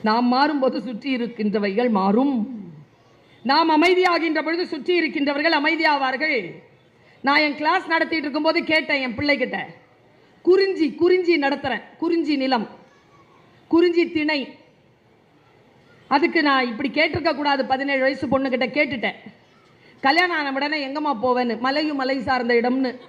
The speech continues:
சொல்றதுக்கு சொன்னேன்னா, அது எழுந்துச்சு, "தனி கொடுத்தனும் மேடம்." சத்தியமா சொன்னான்.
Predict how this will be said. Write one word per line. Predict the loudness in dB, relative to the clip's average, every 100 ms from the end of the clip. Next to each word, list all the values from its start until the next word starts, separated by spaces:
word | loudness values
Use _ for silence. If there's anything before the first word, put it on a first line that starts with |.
| -20 -20 -20 -20 -20 -20 -20 -20 -20 -20 -20 -20 -20 -20 -14 0
சொல்றதுக்கு | 2 4 2 -2 -2 -2
சொன்னேன்னா, | 0 0 0 0 0 -4 -10 -20 -4
அது | -2 2
எழுந்துச்சு, | 2 2 -2 -4
"தனி | -2 -2
கொடுத்தனும் | -2 -4 -4 -4 -2
மேடம்." | 0 -2 -4 -12 -20 -20 -20 -18 -4
சத்தியமா | -2 0 2 2 0
சொன்னான். | -2 -4 -4 -8 -16